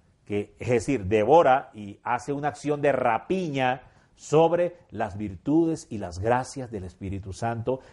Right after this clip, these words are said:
inoculando los siete pecados capitales. Y entonces dice, los rodea la madre entonces y los acompaña como un ejército en orden de batalla. Y aquí es interesante unas promesas de guerra y de combate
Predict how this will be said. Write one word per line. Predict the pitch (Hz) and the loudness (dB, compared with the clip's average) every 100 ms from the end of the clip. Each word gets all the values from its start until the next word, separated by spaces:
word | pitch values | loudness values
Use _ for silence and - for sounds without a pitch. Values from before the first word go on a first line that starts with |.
| _ | _
inoculando | 117 117 120 - 143 123 120 120 | -8 -4 -6 0 2 2 2 -4
los | 107 95 | -4 -8
siete | - 117 - 113 | -4 -4 -2 -6
pecados | 90 82 90 90 - | -6 -6 -6 -6 -8
capitales. | 80 82 78 65 - - - - - - - | -10 -10 -12 -14 -16 -20 -20 -20 -20 -20 0
Y | 127 | 2
entonces | 135 175 165 185 | 4 4 4 2
dice, | 147 143 | 4 4
los | 147 175 | 8 8
rodea | 170 175 202 247 | 8 6 8 8
la | 277 269 | 8 6
madre | 247 240 240 | 6 6 4
entonces | 226 226 208 202 214 214 - _ _ _ | 2 4 4 4 0 -2 -10 _ _ _
y | 143 | 0
los | 160 160 | 2 2
acompaña | 151 143 185 196 208 | 2 4 4 4 2
como | 175 175 | 2 0
un | 196 | 0
ejército | 175 196 202 202 165 | 4 4 4 0 2
en | 160 | 4
orden | 175 185 | 2 4
de | 175 | 4
batalla. | 156 143 131 104 92 - - 147 | 4 4 2 2 -6 -12 -14 4
Y | 196 | 4
aquí | 190 220 | 6 2
es | 196 | 2
interesante | 196 190 175 190 185 190 | 2 2 6 4 4 4
unas | 190 - | 2 2
promesas | 170 147 175 175 180 | 2 2 0 0 2
de | 156 123 | 2 6
guerra | 165 180 | 6 6
y | 185 | 2
de | 165 | 0
combate | 147 139 143 202 - 123 | 0 2 6 6 4 -6